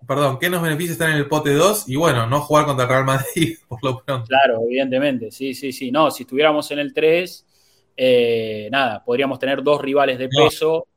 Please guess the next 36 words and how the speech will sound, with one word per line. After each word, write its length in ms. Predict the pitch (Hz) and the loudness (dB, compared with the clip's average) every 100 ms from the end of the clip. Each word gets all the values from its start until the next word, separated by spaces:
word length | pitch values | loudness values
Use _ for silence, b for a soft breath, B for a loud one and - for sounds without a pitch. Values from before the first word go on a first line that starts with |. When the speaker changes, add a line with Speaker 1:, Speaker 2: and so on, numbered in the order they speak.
| _ | _
Speaker 1:
aparte, 380 | 101 113 151 156 | -10 0 0 0
mi-, 100 | 143 - | -8 -6
mirá 220 | 131 160 | 0 2
lo 100 | 180 | 2
que 100 | 156 | 0
son 180 | 160 156 | -2 0
lo-, 160 | 139 | 0
lo-, 220 | 127 123 131 | 0 -4 -4
los 200 | 123 123 | -6 -6
equipos 300 | 131 131 113 | -6 -6 -6
del 140 | 113 | -6
tres 320 | 143 151 113 | 0 0 0
en 80 | 113 | -6
comparación 460 | 110 110 110 131 120 | -10 -8 -6 -6 -4
con 120 | 120 | -2
Arsenal. 440 | 147 120 107 101 101 _ _ _ _ _ _ | -2 -2 -10 -18 -20 _ _ _ _ _ _
Speaker 2:
Claro, 340 | 127 123 110 - _ _ | 0 2 0 -6 _ _
totalmente, 560 | 113 117 120 120 113 _ | -4 -2 0 -2 -6 _
totalmente. 460 | - 110 113 110 107 _ | -14 -8 -8 -10 -14 _
No, 160 | 123 131 | -2 2
Speaker 1:
Pero 120 | 135 | 4
Speaker 2:
no, 80 | 143 | 4
Speaker 1:
bueno, 140 | 135 135 | 2 -2
Speaker 2:
sí. 200 | 117 113 | -4 -6
Speaker 1:
nuestro 360 | 147 - 156 151 | -6 -2 -2 4
coeficiente 680 | 165 151 175 190 226 220 | 2 2 -4 -2 -2 2
europeo 1040 | 180 147 131 147 180 190 156 123 101 - _ 127 | 2 4 2 2 4 6 6 4 0 -8 _ -14
<laughs> 160 | - - | -8 -4
es 320 | 147 - - | -4 -6 -6
bastante 680 | 113 - 143 147 143 120 | -6 0 2 2 0 -4
malo. 480 | 113 123 120 107 101 | 0 0 0 -2 -6
Esa 180 | 135 147 | -4 -4
es 80 | 139 | -6
otra 240 | 143 135 | -2 -2
cuestión 380 | 127 120 151 147 | -2 -2 -4 -2
que, 340 | 139 120 110 | 0 0 -2